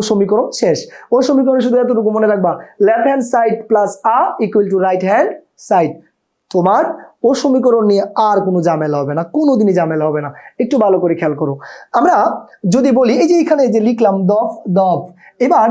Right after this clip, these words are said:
তুমি যদি left hand side দফ লিখো, এই রাইট হ্যান্ড সাইডে definitely দফ হবে। কিন্তু আমি কিন্তু তোমাকে বলে দিছি, এটা আমি সমীকরণ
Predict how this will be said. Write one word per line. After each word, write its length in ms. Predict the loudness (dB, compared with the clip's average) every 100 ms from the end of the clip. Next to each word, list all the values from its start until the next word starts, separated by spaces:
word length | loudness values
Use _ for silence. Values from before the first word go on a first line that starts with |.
| 2
তুমি 140 | 2 2
যদি 100 | 2 2
left 180 | 0 0 -2
hand 140 | -2 -2
side 200 | -2 -4 -6 -2
দফ 200 | 0 0 -2 0 2
লিখো, 340 | 2 0 0 2 0 -2 -8 _ _ _ _ -20 -20 -20 -20 -4
এই 120 | 0 2
রাইট 200 | 2 2 0
হ্যান্ড 140 | 0 0
সাইডে 240 | 0 0 0
definitely 380 | 0 0 0 0
দফ 160 | 0 0 0
হবে। 180 | 0 0 -4 -14 _ _ _ -2
কিন্তু 180 | 0 2
আমি 160 | 0
কিন্তু 180 | 0 -2 0
তোমাকে 200 | 0 0 0
বলে 140 | 0 0
দিছি, 160 | 0 0
এটা 120 | 0
আমি 120 | 0 -2
সমীকরণ 420 | -2 0 0 0